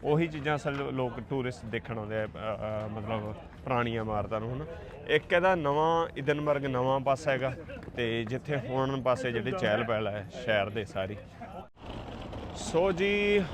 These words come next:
ਹੁਣ ਅਸੀਂ ਪਹੁੰਚ ਗਏ ਹਾਂ, ਅ, ਨਵੇਂ ਸ਼ਹਿਰ ਵਾਲੇ ਪਾਸੇ, 올ਡ ਟਾਊਨ ਤੋਂ। ਜਿਹੜਾ ਨਿਊ ਸਿਟੀ ਹੈ, ਇੱਧਰ ਤੁਹਾਨੂੰ ਵੱਡੀਆਂ ਵੱਡੀਆਂ ਇਮਾਰਤਾਂ, ਉਵੇਂ ਹੀ ਚਹਿਲ ਪਹਿਲ, ਰੌਣਕ ਮੇਲਾ ਜਿਵੇਂ ਆਮ ਸ਼ਹਿਰਾਂ 'ਚ ਚੱਲਦਾ ਹੈ।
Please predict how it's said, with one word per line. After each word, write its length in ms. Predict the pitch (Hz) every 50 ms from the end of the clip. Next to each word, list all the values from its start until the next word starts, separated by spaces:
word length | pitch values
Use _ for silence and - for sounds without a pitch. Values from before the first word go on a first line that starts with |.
| - -
ਹੁਣ 240 | 143 143 151 165 170
ਅਸੀਂ 520 | 156 - 180 180 180 180 180 180 180 180
ਪਹੁੰਚ 260 | 160 - 151 143 143
ਗਏ 180 | 147 160 160 160
ਹਾਂ, 240 | 156 156 156 156 156
ਅ, 600 | 147 - - 139 123 120 117 110 107 110 110 107
ਨਵੇਂ 320 | 110 117 120 127 127 131
ਸ਼ਹਿਰ 240 | 127 - 135 135 135
ਵਾਲੇ 200 | 147 151 143 135
ਪਾਸੇ, 360 | 120 127 123 - - 135 143 147 - 123 117
올ਡ 160 | 117 120 113
ਟਾਊਨ 220 | - 120 120 113
ਤੋਂ। 120 | 110 117 127 - - - - - - - - - - -
ਜਿਹੜਾ 460 | - 117 113 123 120 120 123 120 113 120
ਨਿਊ 180 | 117 120 127 139
ਸਿਟੀ 340 | - - 135 - - 131 127
ਹੈ, 60 | 127 127 - - -
ਇੱਧਰ 200 | 123 113 110 120
ਤੁਹਾਨੂੰ 540 | 120 123 127 120 123 117 113 113 117 117 117 107 - - - - - - - - - - - - -
ਵੱਡੀਆਂ 220 | 143 143 147 135 127
ਵੱਡੀਆਂ 560 | 120 117 120 120 123 120 117 120 120 120 117
ਇਮਾਰਤਾਂ, 800 | 113 - - - 107 107 107 104 104 110 110 - 117 117 117 107 - - - - - - - - -
ਉਵੇਂ 260 | 123 127 127 123 123
ਹੀ 40 | 123
ਚਹਿਲ 480 | 110 - 139 127 123 127 127 123 123 120
ਪਹਿਲ, 460 | - - 120 113 123 127 123 123 120
ਰੌਣਕ 420 | 120 123 123 123 123 117 117 113
ਮੇਲਾ 380 | 113 117 117 113 117 117 113 113 - - - - - - - - - - -
ਜਿਵੇਂ 220 | 127 123 123 127
ਆਮ 320 | 123 120 120 120 123 123 127
ਸ਼ਹਿਰਾਂ 400 | 123 - - 127 127 127 135 143
'ਚ 120 | 127 131
ਚੱਲਦਾ 360 | 127 113 131 113 117 120 120
ਹੈ। 60 | 120